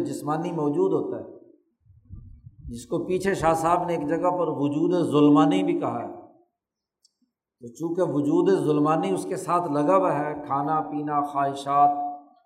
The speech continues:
حیوانیت اور بہیمیت کے تقاضے، تو اس لیے وہ کامل اور مکمل لذت تو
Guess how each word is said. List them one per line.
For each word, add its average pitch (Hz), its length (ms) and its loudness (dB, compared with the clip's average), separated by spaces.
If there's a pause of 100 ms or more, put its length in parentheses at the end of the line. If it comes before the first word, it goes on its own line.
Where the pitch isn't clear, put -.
(160)
حیوانیت 151 680 2
اور 143 160 0
بہیمیت 143 600 -2
کے 151 120 -4
تقاضے، 143 460 0 (1300)
تو - 120 -12
اس 175 200 -4
لیے 196 300 2
وہ 185 180 2 (1080)
کامل 175 380 6
اور 196 160 8
مکمل 170 540 2
لذت 165 380 0
تو 190 60 -2